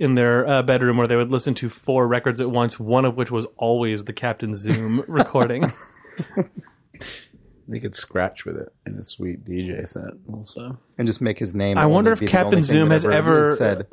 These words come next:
Speaker 1: <laughs> I wonder if Captain Zoom has ever made it to a club atmosphere.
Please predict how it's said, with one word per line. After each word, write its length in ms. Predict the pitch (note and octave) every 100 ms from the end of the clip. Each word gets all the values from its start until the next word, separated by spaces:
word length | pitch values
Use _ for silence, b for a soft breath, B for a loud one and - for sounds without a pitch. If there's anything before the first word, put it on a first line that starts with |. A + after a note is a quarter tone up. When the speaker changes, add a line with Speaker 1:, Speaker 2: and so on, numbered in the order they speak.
| -
Speaker 1:
<laughs> 160 | -
I 60 | D#3
wonder 160 | F3+ G3
if 80 |
Captain 280 | - E3 D#3
Zoom 120 | D3+
has 120 | D3 C#3+
ever 260 | C3+ C#3
made 260 | B2+ B2 A#2+
it 300 | A#2+ - -
to 160 | B2 A2+
a 40 |
club 460 | - - A#2+ A2 A2+
atmosphere. 760 | A2 - A2+ - A2 E2 G#2+